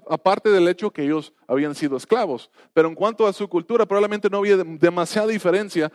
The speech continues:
más que algunas historias que les contaban, y, y etcétera,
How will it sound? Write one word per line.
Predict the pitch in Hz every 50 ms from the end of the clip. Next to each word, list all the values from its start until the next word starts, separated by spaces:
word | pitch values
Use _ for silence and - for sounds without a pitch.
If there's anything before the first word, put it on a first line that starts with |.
| - - -
más | - 190 202 -
que | - 202
algunas | 196 196 226 254 254 196
historias | 214 190 - - 185 190 196 196 196 190 185 185 -
que | - 185
les | 180 175 -
contaban, | 170 156 151 - 165 165 170 175 175 170 170 160
y, |
y | 156 - 156 147
etcétera, | 139 - - 151 139 131 - 180 160 151 - 151 151 143